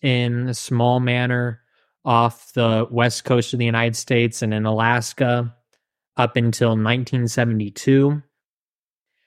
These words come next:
And that year, the U S bans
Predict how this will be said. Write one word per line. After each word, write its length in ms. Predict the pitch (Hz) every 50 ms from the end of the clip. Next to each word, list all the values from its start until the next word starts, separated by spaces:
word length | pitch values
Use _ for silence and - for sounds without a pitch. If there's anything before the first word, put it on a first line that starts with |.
| _ _ _ -
And 600 | 120 117 113 110 113 113 117 113 113 113 110 113 - _ -
that 260 | 127 117 120 123 123
year, 300 | 117 117 117 113 117 110
the 400 | 107 110 110 110 107 107 107 110
U 300 | 120 113 120 120 120 120
S 200 | 113 113 - -
bans 960 | 139 123 107 - 120 113 117 117 120 120 120 123 127 123 135 135 - -